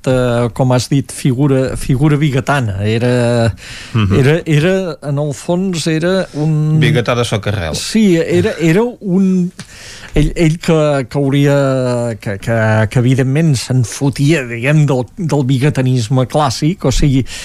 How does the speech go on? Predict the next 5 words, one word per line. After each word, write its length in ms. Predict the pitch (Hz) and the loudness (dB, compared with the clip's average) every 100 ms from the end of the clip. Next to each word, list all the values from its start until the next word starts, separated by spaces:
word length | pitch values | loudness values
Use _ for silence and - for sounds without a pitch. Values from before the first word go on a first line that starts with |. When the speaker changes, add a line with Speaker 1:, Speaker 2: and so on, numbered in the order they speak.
| - - | -16 -2
Speaker 1:
ell 160 | 131 | 0
també, 420 | 120 160 151 170 185 | 2 2 4 2 -2
mm, 400 | 127 113 123 120 - - - - | -6 -4 -2 -2 -4 -16 -18 0
era, 300 | 135 131 160 | 2 2 0
era 240 | 160 135 | 0 2